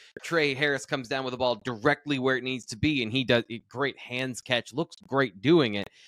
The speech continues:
Speaker 2: And that's a, I think it was like a twenty-yard completion down into the red zone. I can't remember if it was Cam Miller or Zion Tracy that was in coverage there, but they didn't have an, uh, they didn't have the opportunity to defend the football. It was put exactly where it needed to be,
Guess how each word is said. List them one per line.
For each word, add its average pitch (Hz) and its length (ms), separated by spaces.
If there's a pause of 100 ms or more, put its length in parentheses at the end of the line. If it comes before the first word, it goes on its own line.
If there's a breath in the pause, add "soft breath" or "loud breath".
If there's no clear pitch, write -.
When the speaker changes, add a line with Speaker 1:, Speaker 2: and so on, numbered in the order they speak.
(220 soft breath)
Speaker 2:
And 131 220
that's 135 220
a, 127 340
I 113 100
think 123 200
it 120 60
was 117 100
like 110 140
a 101 40
twenty-yard 110 540
completion 110 460
down 104 240
into 101 180
the 90 120
red 156 260
zone. 113 340
I - 460
can't 160 160
remember 156 240
if 127 80
it 120 80
was 131 160
Cam 127 380
Miller 123 300
or 113 60
Zion 113 380
Tracy 113 560
that 107 180
was 110 140
in 107 100
coverage 175 380
there, 120 140
but 107 120
they 175 80
didn't 220 160
have 220 140
an, 165 100 (100)
uh, 151 100 (100)
they 214 80
didn't 190 160
have 170 200
the 160 120
opportunity 147 460
to 113 60
defend 117 260
the - 20
football. 110 400 (320 soft breath)
It 156 80
was 147 200
put 147 200 (100)
exactly 135 460
where 151 200
it 135 60
needed 123 200
to 98 120
be, 180 300